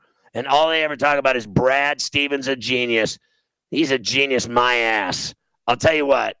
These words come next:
he's just another coach. That's what he is. He's just another coach. He, uh, I've heard genius.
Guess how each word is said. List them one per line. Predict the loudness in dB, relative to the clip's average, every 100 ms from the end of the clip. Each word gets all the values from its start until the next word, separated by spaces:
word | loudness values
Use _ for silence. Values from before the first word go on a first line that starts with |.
| -8
he's | -6 -4
just | -2 -2
another | 0 2 2 0
coach. | 0 0 -2 -2 -4 -6 -14 _
That's | -2 2
what | 2
he | 2 0
is. | -2 -6
He's | -2
just | -2 0
another | 2 2 0
coach. | 0 0 0 -4
He, | -4 0
uh, | 0 0 -6 -8 0
I've | 2
heard | 4 2
genius. | 0 0 2 0 -2